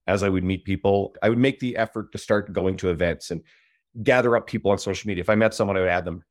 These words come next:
as a Facebook friend. And it started by becoming, by writing on social, on Facebook, before I had a website, things about training and nutrition, and becoming, as Jonathan Goodman likes to put it,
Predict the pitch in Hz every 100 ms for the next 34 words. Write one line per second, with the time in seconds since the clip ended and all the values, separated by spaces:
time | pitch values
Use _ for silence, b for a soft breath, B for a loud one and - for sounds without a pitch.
0 | - 85 92 98 - 80 - 69 73 _
1 | _ _ _ _ 123 120 - 160 175 139
2 | 107 110 - 117 110 101 95 90 - _
3 | _ _ - 107 98 117 123 127 101 -
4 | 95 92 95 98 85 _ - 131 - 82
5 | - _ _ _ _ _ _ _ - 110
6 | 120 123 101 101 104 - 76 71 _ _
7 | _ _ _ _ _ _ _ - 120 131
8 | 113 117 117 113 113 _ _ _ - 113
9 | 101 92 90 - 78 - 85 78 _ _
10 | _ _ _ - 120 113 117 - 107 110
11 | - 131 135 123 104 113 107 98 92 107
12 | 98 87 85 - 90